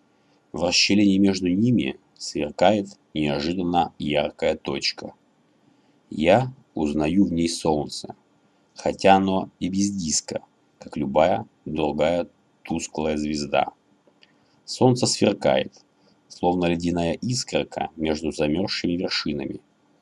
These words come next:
Оно выползает из-за скал и слепит мне глаза. Солнце исчезло.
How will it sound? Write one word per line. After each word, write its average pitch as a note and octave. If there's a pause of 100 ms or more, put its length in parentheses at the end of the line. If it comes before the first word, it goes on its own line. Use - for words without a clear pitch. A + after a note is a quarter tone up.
(280)
Оно E2
выползает E2 (120)
из-за E2+
скал - (760)
и -
слепит -
мне D#2
глаза. C#2+ (2250)
Солнце -
исчезло. E2